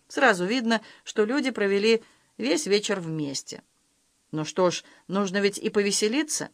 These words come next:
Разумеется, о том, чтобы отпустить Надежду одну ночью, не было и речи.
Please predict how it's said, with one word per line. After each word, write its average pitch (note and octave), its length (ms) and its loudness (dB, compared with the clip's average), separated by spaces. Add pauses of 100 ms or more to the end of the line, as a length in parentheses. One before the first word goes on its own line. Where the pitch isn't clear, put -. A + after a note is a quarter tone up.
(1000)
Разумеется, A3 640 6
о A3 40 6
том, A3+ 180 2
чтобы A3 260 2
отпустить G#3+ 520 -2
Надежду F#3+ 720 2
одну D#3 460 2
ночью, A#3 560 -2 (180)
не F3 160 -2
было F3 220 0
и G3+ 100 2
речи. A3+ 400 -2